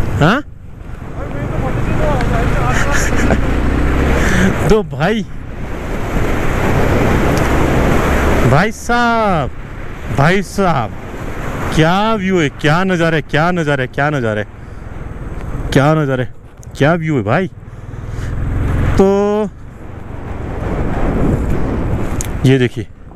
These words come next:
वो जो काला पहाड़ है ना, वो पाकिस्तान है, वो काला पहाड़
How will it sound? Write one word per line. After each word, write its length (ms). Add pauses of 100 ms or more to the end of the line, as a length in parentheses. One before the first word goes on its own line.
(420)
वो 160
जो 100
काला 280
पहाड़ 280
है 80
ना, 120 (760)
वो 180
पाकिस्तान 520
है, 60
वो 220
काला 280
पहाड़ 340